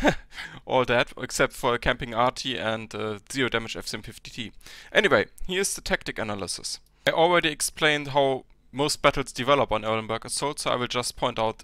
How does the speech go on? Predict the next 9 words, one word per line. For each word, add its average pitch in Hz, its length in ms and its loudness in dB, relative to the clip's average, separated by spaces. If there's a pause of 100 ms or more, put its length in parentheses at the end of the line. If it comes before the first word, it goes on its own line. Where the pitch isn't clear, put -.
uh, 110 240 -6
important 107 460 -4
locations - 500 -8
on 92 100 -10
the 95 80 -10
map. 92 200 -10 (1040)
If - 280 -2
you 180 120 0
attack, 160 640 2